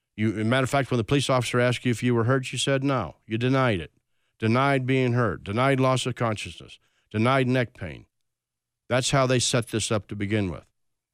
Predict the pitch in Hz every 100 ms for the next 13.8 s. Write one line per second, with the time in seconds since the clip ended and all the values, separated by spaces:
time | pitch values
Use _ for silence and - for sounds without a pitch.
0 | _ _ _ 98 104 107 101 98 - 123
1 | 113 104 120 117 113 110 101 - 147 151
2 | 143 - - - 117 120 113 - 110 101
3 | 101 101 98 87 82 120 - 113 139 123
4 | 104 104 90 90 90 - _ _ - 117
5 | 117 107 98 - 107 101 113 117 127 -
6 | 78 - - _ _ _ _ 120 113 139
7 | - - 175 156 92 73 - - 147 110
8 | 101 98 95 - 120 113 107 - 98 113
9 | 87 - _ - 180 139 110 101 - 107
10 | 110 113 - 123 - 135 139 160 139 101
11 | - - _ - 139 127 113 113 113 104
12 | 131 143 131 82 - 123 139 123 110 113
13 | 110 120 120 120 139 131 78